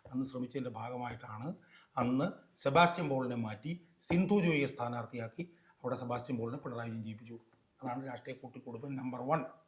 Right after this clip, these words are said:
നമ്പർ ടു, രണ്ടായിരത്തി പതിനാലിൽ സെബാസ്റ്റ്യൻ, പിന്നെ,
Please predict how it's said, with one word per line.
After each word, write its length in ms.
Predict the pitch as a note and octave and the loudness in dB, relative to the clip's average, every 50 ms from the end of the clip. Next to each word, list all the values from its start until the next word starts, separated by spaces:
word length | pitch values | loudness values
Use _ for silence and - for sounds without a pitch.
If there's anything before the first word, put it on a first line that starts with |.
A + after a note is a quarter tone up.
| _ _ _ _ _ - - - _ _ - | _ _ _ _ _ -20 -20 -20 _ _ -4
നമ്പർ 300 | C3+ C#3 D3 D3 C#3+ C3+ - - - | -2 0 4 6 8 6 6 6 6
ടു, 300 | E3+ F#3+ D#3 - - - - - - _ - - _ - | 8 8 8 6 4 -2 -10 -14 -20 _ -20 -20 _ -6
രണ്ടായിരത്തി 640 | - B2+ C#3 D#3+ F#3+ G#3 A#3 B3 A#3 A3+ A#3 G3+ - - | -4 2 8 10 12 12 12 12 12 10 6 4 4 4
പതിനാലിൽ 840 | C3+ A#2 B2 B2 A2+ G#2+ G#2 G#2 G#2 A#2 C#3 E3 F#3 G3+ B3 - - - _ _ _ _ _ _ _ _ _ _ _ _ _ _ _ _ _ _ _ _ _ _ _ _ _ _ _ _ _ _ _ _ - - | 4 4 4 2 0 -2 -4 -4 -6 -4 -2 0 0 0 -2 -6 -10 -16 _ _ _ _ _ _ _ _ _ _ _ _ _ _ _ _ _ _ _ _ _ _ _ _ _ _ _ _ _ _ _ _ 0 4
സെബാസ്റ്റ്യൻ, 420 | E3 D#3 D#3+ D#3+ - - - C#3 | 8 10 10 10 8 4 2 2
പിന്നെ, 300 | B2 B2+ B2+ A#2+ B2 B2+ | 2 4 4 4 2 0